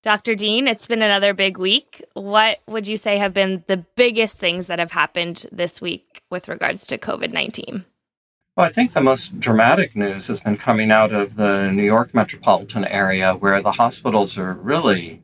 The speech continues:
Speaker 2: impacted. The hel-, the whole healthcare system is really impacted by the number of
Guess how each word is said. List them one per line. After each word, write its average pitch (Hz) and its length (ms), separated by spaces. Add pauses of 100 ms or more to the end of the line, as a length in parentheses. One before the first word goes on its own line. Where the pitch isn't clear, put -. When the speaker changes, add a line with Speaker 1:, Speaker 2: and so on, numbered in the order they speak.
Speaker 2:
impacted. 95 1000 (160)
The - 80
hel-, - 120
the 131 100
whole 151 120
healthcare 139 460
system 92 340
is - 160
really 104 220
impacted 101 600
by 95 140
the 92 100
number 95 360
of 87 100